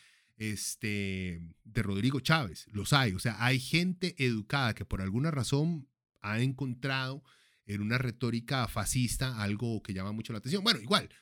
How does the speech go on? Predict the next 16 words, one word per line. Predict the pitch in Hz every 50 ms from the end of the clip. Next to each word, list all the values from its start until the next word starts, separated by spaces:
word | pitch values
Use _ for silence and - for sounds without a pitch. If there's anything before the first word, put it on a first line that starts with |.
| _
todo | - 190 208
movimiento | 202 190 165 147 156 160 185
fascista | - 135 113 131 127 - 165
siempre | - - 151 139 147 151
ha | 131
tenido | 143 135 139 143 131
sus | - - -
pensadores, | - 110 95 - - 123 160 156 113 95
¿verdad? | 87 90 98 110 123
No | 117 113 113
son | 110 - 123 123 120
la | 120 120
mayoría, | 107 92 90 104 120 131 120 95 90
pero | - 92 92
sí | 87 - 117 110
existen. | 101 - - - 143 131 - - - 71 - -